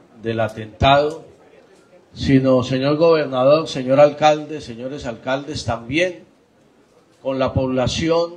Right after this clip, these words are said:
civil de Arauca, con los líderes sociales, con los defensores de derechos humanos,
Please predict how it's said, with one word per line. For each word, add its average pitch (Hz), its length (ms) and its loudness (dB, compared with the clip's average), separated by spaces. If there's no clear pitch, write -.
civil 170 680 -2
de 135 80 -4
Arauca, 120 520 -6
con 120 180 -18
los 123 100 -10
líderes 156 520 -4
sociales, 139 680 0
con 120 140 -18
los 123 140 -14
defensores 127 600 0
de 131 180 -2
derechos 123 440 -8
humanos, 127 640 -4